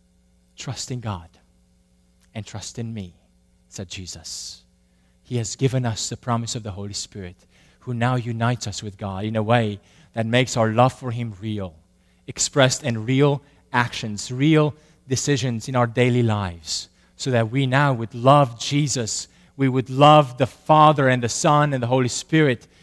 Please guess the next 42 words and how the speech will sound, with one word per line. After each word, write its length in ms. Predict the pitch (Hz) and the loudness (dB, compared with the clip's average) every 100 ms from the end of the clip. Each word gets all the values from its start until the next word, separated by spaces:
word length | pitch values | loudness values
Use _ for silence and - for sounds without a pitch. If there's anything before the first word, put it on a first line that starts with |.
| _ - | _ -2
with 220 | 139 127 | 2 2
a 60 | |
love 400 | 120 135 147 151 | 4 8 8 8
that 120 | 139 131 | 6 2
is 140 | 120 | 0
willing 200 | 131 127 | -2 -2
to 80 | 107 | -4
sacrifice 540 | - 143 - 127 120 | 2 2 2 0 0
for 200 | - 139 | 0 0
him. 320 | 127 113 104 101 _ _ _ _ | 0 -2 -8 -16 _ _ _ _
But 140 | - 127 | 2 8
that 260 | 156 170 | 8 8
love, 520 | 160 156 156 135 107 131 | 8 10 10 6 0 0
dear 140 | 143 | 0
friends, 380 | - 143 135 127 | 2 0 0 -2
is 180 | 113 139 | -8 0
not 280 | 143 143 113 | 2 2 2
just 380 | 139 131 - - _ _ | 2 2 -4 -18 _ _
the 100 | 123 | 0
love 380 | 120 131 135 - | 4 6 6 2
to 60 | 120 | -10
Jesus, 500 | 107 131 127 120 107 | -6 -2 -2 -2 -6
it's 180 | 139 - | -6 -2
also 300 | 131 127 131 | -2 -2 -4
the 120 | 113 | -2
love 260 | 110 123 - | 0 0 -2
towards 320 | 120 110 - | -10 -12 -6
one 140 | 117 | -4
another. 460 | 101 98 107 107 85 - _ _ _ _ _ _ _ - | -4 -4 -6 -6 -10 -14 _ _ _ _ _ _ _ -16
Because 320 | 110 110 - | -8 -6 -4
Jesus 340 | 131 127 120 | -2 -2 -4
says, 260 | - 120 107 | -2 -2 -2
"As 200 | 131 101 | -4 -2
I 120 | 123 | 0
have 200 | 117 104 | -2 -6
loved 340 | 117 110 101 101 | -8 -8 -10 -6
you, 300 | 135 120 104 _ _ | -2 -2 -6 _ _
you 140 | 127 123 | -6 -4
must 240 | 110 - | -4 -2
love 260 | 123 120 110 | -2 -2 -4
one 140 | 110 | -6
another." 520 | 104 107 110 98 90 | -6 -6 -8 -12 -18